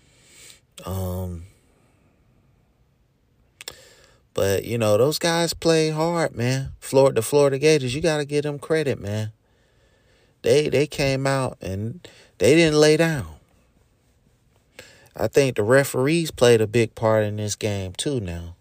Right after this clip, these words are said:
On, for both sides, but, you know,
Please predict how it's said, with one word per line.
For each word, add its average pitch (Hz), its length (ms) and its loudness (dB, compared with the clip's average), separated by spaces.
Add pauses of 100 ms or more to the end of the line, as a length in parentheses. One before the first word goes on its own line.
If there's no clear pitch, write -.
(1500)
On, 104 280 -2
for 98 220 -4
both 113 300 2
sides, 120 720 -2
but, 71 260 -10 (3250)
you 110 140 -8
know, 95 260 -6